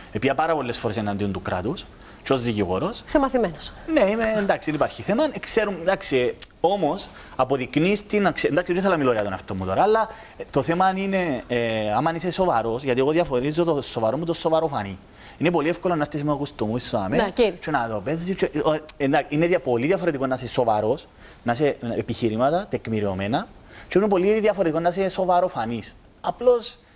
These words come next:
Speaker 1: να λέεις ωραία λόγια και λοιπά, ας πούμε. Εντάξει, θέλει υπομονή, θέλει επιμονή, θέλει σχεδιασμό, θέλει στρατηγική.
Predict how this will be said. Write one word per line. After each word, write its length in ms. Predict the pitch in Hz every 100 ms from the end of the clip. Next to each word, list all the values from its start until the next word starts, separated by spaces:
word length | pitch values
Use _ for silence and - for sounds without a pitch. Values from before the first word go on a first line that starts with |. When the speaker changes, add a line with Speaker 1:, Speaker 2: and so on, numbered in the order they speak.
| - - -
Speaker 1:
να 160 | 196
λέεις 220 | 180 202
ωραία 280 | 175 151 143
λόγια 560 | 120 196 220 214 202 190
και 100 | 185
λοιπά, 200 | 151 117
ας 140 | 107 -
πούμε. 120 | - - - - - -
Εντάξει, 360 | - - - - - - 90
θέλει 280 | - 180
υπομονή, 600 | 214 202 180 131 131 190 -
θέλει 320 | - - 170 180
επιμονή, 580 | 180 170 131 113 147 226
θέλει 180 | - 165
σχεδιασμό, 680 | - 180 160 120 110 175 - - -
θέλει 140 | 165
στρατηγική. 720 | 175 180 180 170 117 113 107